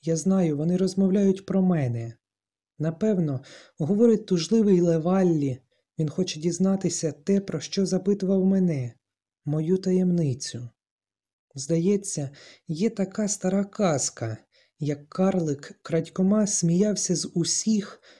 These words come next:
бо ніхто не міг розкрити його секрет, ніхто не міг вгадати його ім'я.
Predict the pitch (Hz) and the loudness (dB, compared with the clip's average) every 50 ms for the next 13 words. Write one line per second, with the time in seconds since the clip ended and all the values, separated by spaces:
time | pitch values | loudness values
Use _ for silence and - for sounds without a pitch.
0 | _ _ _ _ 143 160 175 185 185 185 - 240 240 226 220 208 208 226 226 190 | _ _ _ _ 0 2 2 2 0 0 0 0 2 2 2 2 2 2 2 0
1 | 180 - 180 170 - - - 190 226 220 220 - 202 190 185 170 202 196 - - | 0 -4 -4 -4 -4 -6 -4 -2 -2 -2 0 0 0 0 0 0 -2 -2 -2 -4
2 | 202 202 - 190 175 143 117 107 - _ - _ _ _ _ _ _ _ _ _ | -4 -4 -2 -2 -2 -2 -2 -4 -8 _ -20 _ _ _ _ _ _ _ _ _
3 | _ _ - 151 151 131 - - _ 190 190 185 170 160 160 175 185 190 170 156 | _ _ -6 -4 -4 -4 -8 -8 _ 0 0 0 0 0 0 0 0 0 0 -2
4 | 139 147 127 123 160 160 180 190 190 196 190 175 165 - 180 190 185 185 185 180 | -4 -4 -4 -4 -2 -2 -2 -2 0 0 0 0 0 0 2 2 4 4 4 2
5 | 175 156 151 139 127 117 113 | 2 0 -2 -4 -4 -6 -10